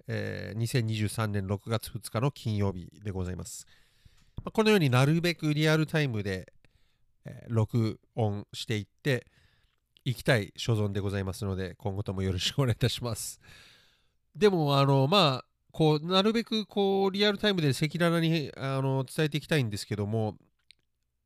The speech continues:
あの、やっぱそうすると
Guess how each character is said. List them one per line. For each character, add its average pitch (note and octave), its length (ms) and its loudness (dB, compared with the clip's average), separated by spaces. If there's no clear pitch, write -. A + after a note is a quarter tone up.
あ G#2 360 -2
の、 G2 520 -4
や C#3 60 -12
っ - 20 4
ぱ C#3 100 6
そ A3 220 2
う G#3+ 60 4
す - 120 -4
る G#3 100 -2
と C3 200 2